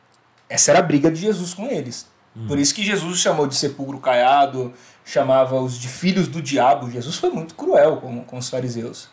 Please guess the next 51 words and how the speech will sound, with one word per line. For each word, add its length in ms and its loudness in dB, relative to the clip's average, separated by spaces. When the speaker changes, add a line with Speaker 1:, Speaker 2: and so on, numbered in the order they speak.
Speaker 1:
Ele 100 -18
falou, 420 0
"O 40 -12
pai 340 0
de 140 -2
vocês 680 2
é 100 -2
o 120 4
diabo." 680 2
Speaker 2:
Acho 280 -8
é 40 -10
pouco. 300 -6
Speaker 1:
Imagina, 440 0
eu 80 4
acho 140 2
é 40 0
pouco 380 0
também. 340 -6
O, 340 -2
"O 40 -2
pai 260 4
de 80 -4
vocês 360 0
é 60 4
o 60 0
diabo." 340 4
O 20 2
duro 240 2
é 40 2
que 100 -6
se 140 -4
Jesus 360 -4
vo-, 220 -8
tivesse 400 2
nos 100 -6
nossos 320 -6
dias 320 0
hoje, 360 4
ele 200 -2
diria 420 2
isso 520 0
para 400 6
a 160 4
igreja 340 0
evangélica 580 2
brasileira. 560 2
Esse 240 -2
é 40 -8
o 40 -10
problema, 460 -2
né? 100 -16